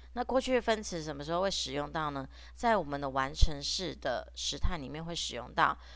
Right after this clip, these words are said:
所以呢，就是一起记会比较好，因为呢，这样子当你在使用到完成式的时候，你就不用再另外记了，所以可以使用用念的方式，比如说 cut, cut, cut，become, became, become，say, said, said，begin, began, begun，do, did,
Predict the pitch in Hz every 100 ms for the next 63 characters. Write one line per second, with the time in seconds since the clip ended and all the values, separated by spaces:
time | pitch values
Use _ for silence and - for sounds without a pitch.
0 | - - 214 202 170 156 147 143 196 -
1 | - 214 - 143 120 - 165 143 - 190
2 | 156 131 175 165 160 131 101 - 185 208
3 | 196 180 165 156 - - - 214 202 190
4 | 165 175 175 151 185 185 - 113 135 160
5 | 165 143 143 147 131 165 147 147 139 131
6 | 131 180 151 147 156 147 143 139 135 -
7 | 135 127 - - - - - 190 196 190
8 | - - 147 165 - - 196 202 220 170
9 | 143 139 135 139 - 156 - 147 175 165
10 | - 196 - 185 170 - 165 - - -
11 | - - - 160 208 202 - - - 160
12 | - - 156 - - - - - 196 196
13 | - 160 147 - 165 120 - - - -
14 | - 190 190 - - 151 143 - 156 127
15 | - - - - 202 202 - 143